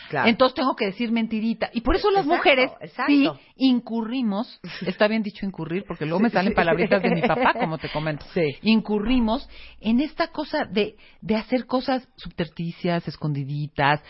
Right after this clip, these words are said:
Speaker 2: por acá, por allá, le pides a otro que lo haga, porque no tienes, y ese, Marta, lo que acabas de decir es central,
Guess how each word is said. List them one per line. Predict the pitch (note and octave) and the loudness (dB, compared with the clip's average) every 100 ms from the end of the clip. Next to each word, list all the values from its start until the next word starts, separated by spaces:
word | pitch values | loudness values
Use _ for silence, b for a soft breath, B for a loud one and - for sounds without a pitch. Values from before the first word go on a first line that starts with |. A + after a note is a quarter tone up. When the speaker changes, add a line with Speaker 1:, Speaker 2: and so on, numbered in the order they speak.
| B B | B B
Speaker 2:
por | D#3 | -4
acá, | C#3+ D#3 | -2 -4
por | D#3 | -4
allá, | C#3+ D3 D3 | -4 -2 -2
le | D#3 | -2
pides | D#3 E3+ D3+ | -2 -2 -2
a | D3+ | -2
otro | D3 D3+ | -4 -6
que | D3 | -6
lo | C#3 | -4
haga, | C#3 C#3 - _ | -2 -4 -8 _
porque | A#3 A3+ A3+ A3+ A#3 b b b | 4 4 4 -2 -2 b b b
no | G#3+ B3+ D#4 _ | 4 4 2 _
tienes, | C4 A#3+ B3 | 0 2 0
y | - A3 C#4 | -2 0 0
ese, | A4 - E4+ - - | 0 -2 -6 -6 0
Marta, | G#3 B3 B3+ F#3 | 2 4 2 -4
lo | F3+ | -6
que | |
acabas | F#3 A#3+ | -6 -6
de | A#3+ | -6
decir | A3+ A3 | -6 -6
es | A#3 | -6
central, | F3+ F3+ F3 | -6 -4 -4